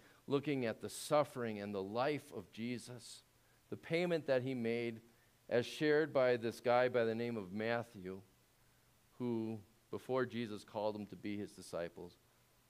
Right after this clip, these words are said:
was just that, a publican. But it's my prayer tonight that you don't just observe Lent or s-, watch or see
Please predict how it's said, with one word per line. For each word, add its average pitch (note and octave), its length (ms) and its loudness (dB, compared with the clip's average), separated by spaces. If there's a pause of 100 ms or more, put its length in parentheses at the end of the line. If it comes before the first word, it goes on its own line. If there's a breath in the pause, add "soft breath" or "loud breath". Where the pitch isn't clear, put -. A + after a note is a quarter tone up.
(340)
was F2 200 -8
just F2+ 300 -10
that, - 220 -16 (240)
a - 60 -14
publican. - 600 -12 (2750)
But C3+ 140 2
it's B2+ 160 -2
my C#3 200 2
prayer A#2+ 360 0
tonight F#2+ 500 -6 (2000)
that A2+ 180 2
you A2+ 140 0
don't A#2 360 0 (120)
just G#2+ 380 -4 (1200)
observe F#2+ 560 -4 (200)
Lent F2 320 -8 (1300)
or G2 140 -8
s-, - 180 -12
watch G2 580 -4
or F2 80 -8
see F#2 540 -8